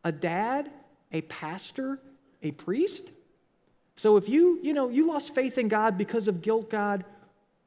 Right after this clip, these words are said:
good for you, because he doesn't exist.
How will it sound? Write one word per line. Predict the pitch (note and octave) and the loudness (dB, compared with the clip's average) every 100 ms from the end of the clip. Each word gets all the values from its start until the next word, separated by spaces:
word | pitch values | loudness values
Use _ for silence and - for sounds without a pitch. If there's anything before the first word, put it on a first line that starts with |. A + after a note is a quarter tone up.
| _ | _
good | - A3+ F#3 | -4 -4 -4
for | - G#3+ | -6 -4
you, | F3 E3+ D3 B2+ - - _ _ _ _ - C#3 | -2 0 0 -4 -14 -20 _ _ _ _ -14 -6
because | E3+ F#3+ F#3 | -4 -2 -2
he | G#3 | 0
doesn't | G#3 G#3+ G#3 | -2 -2 -2
exist. | F#3+ D#3+ C3 - - | -4 -6 -8 -12 -20